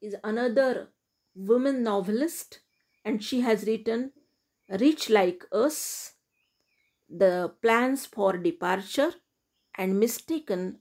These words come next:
Identity. Manohar, Arun Joshi's novels,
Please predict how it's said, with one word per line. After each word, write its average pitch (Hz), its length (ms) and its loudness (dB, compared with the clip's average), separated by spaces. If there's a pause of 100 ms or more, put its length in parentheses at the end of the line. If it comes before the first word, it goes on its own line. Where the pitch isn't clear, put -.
Identity. 170 800 -6 (4000)
Manohar, 254 760 4 (500)
Arun 285 380 2
Joshi's 214 440 4
novels, 202 640 -4